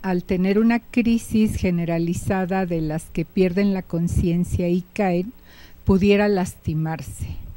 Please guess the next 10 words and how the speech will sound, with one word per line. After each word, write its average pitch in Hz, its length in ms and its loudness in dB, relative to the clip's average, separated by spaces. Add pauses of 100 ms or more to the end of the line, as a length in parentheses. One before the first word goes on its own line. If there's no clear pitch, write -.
(580)
Y, 190 440 0 (640)
pero 196 500 4 (380)
de 214 180 2
todas 285 400 0
maneras 240 640 4
es 214 260 4
necesario 220 840 2
que 185 140 -6
la 160 140 -6
persona 202 800 0